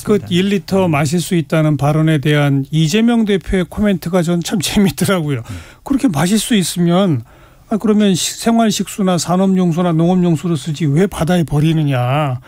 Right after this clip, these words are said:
Speaker 1: <laughs> 이런, 이런 거.
Speaker 2: 아, 그렇죠. 그러니까 일본에서도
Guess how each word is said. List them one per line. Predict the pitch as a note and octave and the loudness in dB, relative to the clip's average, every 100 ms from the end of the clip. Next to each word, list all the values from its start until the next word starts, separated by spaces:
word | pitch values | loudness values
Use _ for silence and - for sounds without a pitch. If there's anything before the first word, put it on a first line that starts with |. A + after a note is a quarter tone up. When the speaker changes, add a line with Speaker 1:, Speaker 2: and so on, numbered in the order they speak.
| - | -8
Speaker 1:
<laughs> | E3+ G3+ | -4 0
이런, | G3+ - D#3+ - | 0 -2 -8 -6
이런 | - G#3 F3+ | -2 0 0
거. | D#3 C3 - - - _ - | -2 -6 -10 -20 -20 _ -8
Speaker 2:
아, | D#3 | -4
그렇죠. | G3+ - D3 | -2 -2 -4
그러니까 | D3+ D3+ | -6 -4
일본에서도 | D3+ G3 A#3+ A#3 A3 G#3 G3+ G3 F#3 F3 | -2 0 2 2 0 -2 -2 0 0 -2